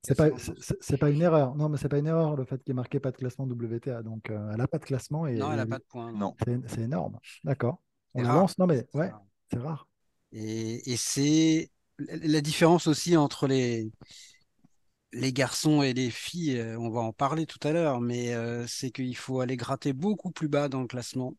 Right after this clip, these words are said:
Speaker 2: euh, pour trouver les wildcards, euh, que ce soit dans le grand tableau ou dans
Speaker 1: Ouais.
Speaker 2: les qualifs,
Speaker 3: Mhm.
Speaker 2: chez les dames que chez les garçons.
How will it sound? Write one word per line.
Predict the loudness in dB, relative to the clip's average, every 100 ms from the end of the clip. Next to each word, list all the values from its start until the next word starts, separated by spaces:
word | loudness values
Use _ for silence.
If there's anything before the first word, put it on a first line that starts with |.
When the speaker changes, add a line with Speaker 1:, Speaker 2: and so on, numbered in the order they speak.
| _ _ _ _
Speaker 2:
euh, | -10 -8 -10
pour | -12 -16
trouver | -10 -8
les | -4
wildcards, | -4 -4 -4 -4 -4 -6
euh, | -8 -8 -10 -14 -16 -16 -18 -20 _
que | -2
ce | 0 -2
soit | 0 2
dans | 4
le | 2
grand | 0 0
tableau | -2 0 -2 -2
ou | -4
dans | -4
Speaker 1:
Ouais. | -4
Speaker 2:
les | -4
qualifs, | -6 -6 -2
Speaker 3:
Mhm. | -2
Speaker 2:
chez | 0 -2 -2
les | -6 -4
dames | -2 0 -2
que | -4
chez | -8 -8
les | -6
garçons. | -6 -4 -6 -6